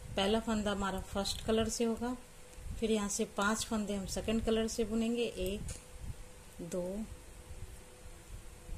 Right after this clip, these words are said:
तीन, चार और ये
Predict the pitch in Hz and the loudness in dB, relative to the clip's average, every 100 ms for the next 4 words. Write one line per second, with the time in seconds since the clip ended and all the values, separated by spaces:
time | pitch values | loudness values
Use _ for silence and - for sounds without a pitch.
0 | - - - - - - - - - - | -4 -4 -8 -8 -12 -14 -14 -14 -12 -10
1 | - - - - - - - 170 170 214 | -10 -12 -12 -12 -12 -8 -2 0 0 -2
2 | 214 - - - - - - - - - | -4 -6 -8 -8 -8 -6 -6 -8 -10 -12
3 | - - - - - - - - - - | -14 -16 -12 -8 -8 -8 -12 -12 -12 -8
4 | - - - - - - - - - - | -8 -8 -8 -10 -10 -12 -10 -8 -10 -10
5 | - - - - - - - - - - | -12 -12 -12 -14 -14 -10 -8 -6 -8 -10
6 | - - - - - - - 185 170 175 | -10 -8 -8 -10 -10 -8 -4 -2 -2 -4
7 | 202 - - - - - - - - - | -6 -8 -12 -14 -12 -12 -8 -8 -10 -8
8 | - - - - - 190 170 165 | -8 -6 -10 -10 -4 -2 -2 -4